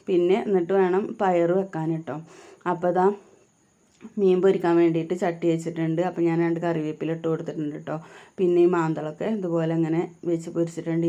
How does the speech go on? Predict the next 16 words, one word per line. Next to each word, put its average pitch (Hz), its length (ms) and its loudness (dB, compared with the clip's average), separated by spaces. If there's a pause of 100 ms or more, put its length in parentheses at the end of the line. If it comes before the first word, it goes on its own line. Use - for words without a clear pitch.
(100)
എന്നും 175 420 -2
നമുക്ക് 175 300 0
പച്ചമീനാവുമ്പോൾ 175 840 -2 (440)
ഇടയ്ക്ക് 170 420 0
നമ്മളിങ്ങനെ 180 400 2
ഉണക്കൽ 170 340 0
മീനൊക്കെ 170 360 0
കൂട്ടുമ്പോൾ 170 420 0
നല്ല 165 320 0 (240)
ടേസ്റ്റാണല്ലോ. 160 720 -2
അങ്ങനെ 165 220 2 (100)
ഇങ്ങനത്തെ 185 380 0
ഈ - 100 -10
കറിക്ക് 180 380 0
ഉണക്കമീൻ 170 420 0
നല്ല 170 220 0